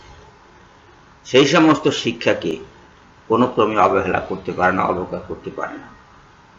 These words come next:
সম্ভব না। এই কিতাব বলছে যে রাসূল সাল্লাল্লাহু আলাইহি ওয়াসাল্লামকে শুধু কিতাব দেওয়া হয়নি, তাহলে শুধু কিতাব মানবো কেন আমি? রাসূল সাল্লাল্লাহু আলাইহি ওয়াসাল্লামকে যা যা দেওয়া হয়েছে,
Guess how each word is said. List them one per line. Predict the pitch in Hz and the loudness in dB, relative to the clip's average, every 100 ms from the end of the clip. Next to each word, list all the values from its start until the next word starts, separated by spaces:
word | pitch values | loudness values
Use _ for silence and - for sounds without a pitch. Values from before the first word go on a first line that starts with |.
| _ _ _ _ _ - _ _ - | _ _ _ _ _ -20 _ _ -6
সম্ভব | 113 113 101 90 | -2 0 0 0
না। | 80 - - - | -6 -16 -20 -10
এই | - 147 170 | 4 6 6
কিতাব | - 143 165 160 135 | 6 4 8 8 8
বলছে | 151 156 139 | 6 6 6
যে | 156 160 131 | 6 8 6
রাসূল | 135 135 139 | 6 6 4
সাল্লাল্লাহু | 127 | 4
আলাইহি | 131 | 4
ওয়াসাল্লামকে | 131 127 120 120 117 117 127 135 | 4 6 6 6 4 4 4 4
শুধু | - 107 110 | 2 -2 -2
কিতাব | 120 113 - 110 | -2 -4 -2 -4
দেওয়া | - 104 98 | 0 4 4
হয়নি, | 90 95 92 78 - - - - - _ _ _ _ _ _ - | 2 -2 -2 -6 -14 -20 -20 -20 -20 _ _ _ _ _ _ -2
তাহলে | 104 110 | 0 2
শুধু | - 110 120 | -2 -4 -2
কিতাব | 123 - 110 | -4 -2 2
মানবো | 113 107 107 | 4 4 2
কেন | - 107 107 | -4 -2 0
আমি? | 107 104 - - - - - - _ _ - - - - - - _ _ - _ _ | -2 -4 -12 -20 -20 -20 -20 -20 _ _ -20 -20 -20 -20 -20 -20 _ _ -20 _ _
রাসূল | 120 123 160 | 2 4 4
সাল্লাল্লাহু | 147 156 151 143 | 6 6 6 6
আলাইহি | 143 139 | 8 8
ওয়াসাল্লামকে | 139 | 4
যা | 117 123 123 131 | 6 6 8 6
যা | |
দেওয়া | 123 120 117 | 6 6 6
হয়েছে, | 104 104 - 113 | 4 -2 -4 -8